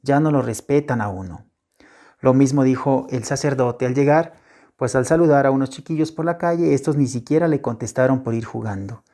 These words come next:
El padre dijo: "Ya no hay autoridad ni respeto".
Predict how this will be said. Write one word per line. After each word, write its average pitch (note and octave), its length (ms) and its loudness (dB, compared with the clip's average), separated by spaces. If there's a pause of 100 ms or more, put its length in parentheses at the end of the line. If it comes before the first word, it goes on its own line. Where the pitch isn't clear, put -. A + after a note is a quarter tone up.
(340)
El B2 140 -2
padre B2 280 2
dijo: - 440 -8
"Ya C3 180 2
no C3 80 4
hay C3 80 6
autoridad B2 760 -2
ni C3 200 -2
respeto". - 580 -12